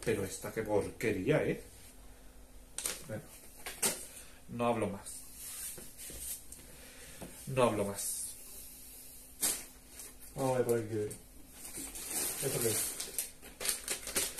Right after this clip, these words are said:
Cápsula Flor Tropical de marca IFA, ¿vale? Las tengo también en, en la cajita, para quitarme el paquete de medio.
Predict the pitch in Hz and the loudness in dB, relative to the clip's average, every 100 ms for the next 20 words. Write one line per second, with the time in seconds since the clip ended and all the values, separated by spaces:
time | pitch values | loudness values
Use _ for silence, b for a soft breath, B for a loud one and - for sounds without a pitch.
0 | - - - - - - - 175 - 190 | -6 -8 -12 -12 -14 -4 10 12 12 10
1 | 185 190 190 190 - 165 156 156 156 143 | 12 12 12 10 10 12 12 12 10 10
2 | 135 165 180 185 - - 127 151 175 180 | 8 8 10 10 6 -2 6 10 12 12
3 | 160 180 175 180 - 135 - - 107 107 | 10 8 8 8 8 4 2 4 6 8
4 | 127 165 - 120 - 117 123 123 127 127 | 10 10 8 4 6 4 6 6 6 6
5 | 127 - 127 123 120 127 143 190 226 - | 6 6 10 10 10 8 6 8 6 6
6 | - - 110 101 110 110 113 110 110 107 | 8 8 6 8 6 8 8 8 4 0
7 | - - - - 120 120 123 170 214 214 | -4 -2 0 6 10 10 10 10 8 4